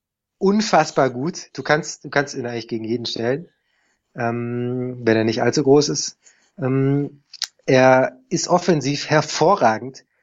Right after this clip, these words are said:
Er trifft, Achtung, siebenundsechzig Prozent Zweier. Das ist besser als so mancher Center. Er trifft fünfundvierzig Prozent Dreier und, äh, noch lockere siebenundachtzig Komma fünf Prozent, äh, Freiwürfen.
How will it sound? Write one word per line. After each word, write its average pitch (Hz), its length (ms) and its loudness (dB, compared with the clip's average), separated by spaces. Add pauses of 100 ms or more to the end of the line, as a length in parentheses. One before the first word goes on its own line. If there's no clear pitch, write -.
(200)
Er 127 120 -8
trifft, - 480 -4 (720)
Achtung, 117 360 -6
siebenundsechzig 170 1000 0
Prozent 139 540 -2
Zweier. 139 640 2 (680)
Das 135 180 -14
ist 143 220 -18
besser 165 280 -4
als 139 200 -6
so 139 100 -2
mancher 127 300 -6
Center. 147 480 -2 (360)
Er 135 140 -6
trifft 156 280 0
fünfundvierzig 214 760 2
Prozent 143 500 0
Dreier 147 480 4 (580)
und, 214 380 -4
äh, 156 380 2
noch 143 280 -2
lockere 131 420 0
siebenundachtzig 139 540 -2
Komma 120 180 4
fünf 127 120 -4
Prozent, 123 500 -2
äh, 117 160 -6
Freiwürfen. 165 640 2